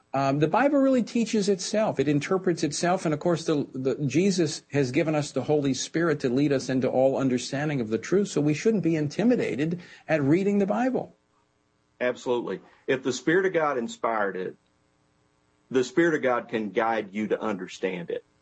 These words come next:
Speaker 2: That's, I mean, it, it really does happen that way. It, and I know a lot of people are intimidated by the Bible, and they,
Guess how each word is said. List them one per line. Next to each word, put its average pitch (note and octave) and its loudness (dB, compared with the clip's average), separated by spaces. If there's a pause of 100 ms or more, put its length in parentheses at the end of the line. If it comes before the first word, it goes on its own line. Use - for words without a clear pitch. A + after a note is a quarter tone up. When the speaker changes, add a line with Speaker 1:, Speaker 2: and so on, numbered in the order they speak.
(140)
Speaker 2:
That's, B2 0 (400)
I A#2+ 0
mean, A#2 0
it, G2 0
it C3 4
really D#3+ 2
does B2 0
happen G#2+ -4
that F#2 -4
way. F#2+ -2 (440)
It, A2 0
and A#2 2
I A#2+ 0
know C3 4
a - 4
lot B2+ 2
of B2 -2
people B2+ 0
are A2+ 2
intimidated A2+ -2
by A2+ -2
the G#2 -6
Bible, A2 2
and G2+ -2
they, G2+ -4